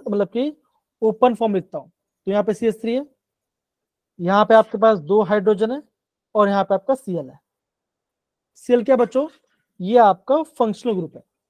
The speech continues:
अब देखो functional group वाले carbon के पास अगर ये से डट-, ये से डट जुड़ा हुआ बच्चों, तो अभी, अभी आपको एकदम पूछे ये किस type carbon हुआ,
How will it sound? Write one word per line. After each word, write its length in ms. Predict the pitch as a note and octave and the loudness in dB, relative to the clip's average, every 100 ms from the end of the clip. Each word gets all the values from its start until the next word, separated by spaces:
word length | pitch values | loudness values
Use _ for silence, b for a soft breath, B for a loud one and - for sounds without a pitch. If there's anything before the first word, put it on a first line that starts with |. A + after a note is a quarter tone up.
| _ _ _ _ _ _ - | _ _ _ _ _ _ -6
अब 80 | A3 | -4
देखो 260 | G3 C3+ - _ _ _ _ _ - | -4 -8 -18 _ _ _ _ _ 0
functional 440 | A3+ G#3+ - D4+ | 0 0 -2 -2
group 180 | A#3 B3 | 0 0
वाले 180 | A3+ G#3+ | 2 2
carbon 280 | G#3+ F3+ F#3 | 2 0 -4
के 60 | |
पास 280 | E3+ G#3 A#3 | -2 -2 -2
अगर 320 | A3+ G3 A3+ B3 _ _ _ _ _ | -6 -2 -2 -2 _ _ _ _ _
ये 220 | F#3 A3 A3 | -6 -2 -2
से 100 | G3+ | 0
डट-, 280 | A3 A3 - | 0 0 -4
ये 160 | A3 | -2
से 120 | G#3+ A#3 | 0 0
डट 160 | A#3 | 0
जुड़ा 180 | F#3+ A3+ | 0 2
हुआ 100 | A3+ | 2
बच्चों, 220 | G#3+ A3 B3 _ _ _ _ _ _ _ - | 0 -6 -10 _ _ _ _ _ _ _ -4
तो 100 | B3+ | 2
अभी, 200 | A#3+ A3+ | 2 2
अभी 280 | C#4 G#3+ G#3 | -2 -2 0
आपको 180 | A#3+ A#3+ | 0 -2
एकदम 160 | G#3 | -4
पूछे 240 | A3 - B3+ | -6 -4 -4
ये 120 | C4+ | -4
किस 300 | - C#4 - | -4 -4 0
type 160 | B3 - | 0 2
carbon 280 | G#3 E3+ | -2 -2
हुआ, 240 | D#3 C3+ | -8 -12